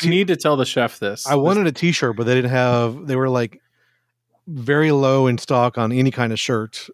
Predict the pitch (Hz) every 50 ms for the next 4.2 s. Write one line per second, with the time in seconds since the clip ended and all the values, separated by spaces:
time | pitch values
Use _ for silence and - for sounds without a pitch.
0 | _ _ _ _ _ 120 120 120 117 120 110 110 117 - _ _ _ _ _ 127
1 | 123 127 127 127 131 135 123 127 - - 139 131 131 127 127 120 110 107 127 120
2 | 120 117 123 117 113 113 113 113 113 113 113 117 117 113 - 113 107 104 107 110
3 | 117 120 123 - - - - - _ _ _ _ _ _ - 156 120 139 139 120
4 | 117 - - -